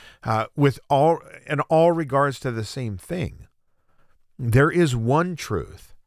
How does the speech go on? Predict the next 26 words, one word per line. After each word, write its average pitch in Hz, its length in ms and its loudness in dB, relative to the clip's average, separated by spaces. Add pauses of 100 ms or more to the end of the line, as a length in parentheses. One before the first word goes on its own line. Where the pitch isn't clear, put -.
(120)
There 135 160 4
is 131 140 -2
one 143 340 0
true 151 380 0
and 117 100 -2
holy 120 360 -2
God. 117 480 -4
There 123 200 4
are 156 60 0
not 147 240 -2
many. 95 500 -8 (760)
And 117 140 0
God 120 220 4
is 120 100 -4
not 123 160 0
however 117 300 0
you 95 280 -2
want 117 260 0
to 113 60 -8
define 101 320 -4
him, 107 120 -2
and 82 120 -6
that's 101 300 -2
your 110 240 2
truth, 123 340 -6
and, 64 240 -14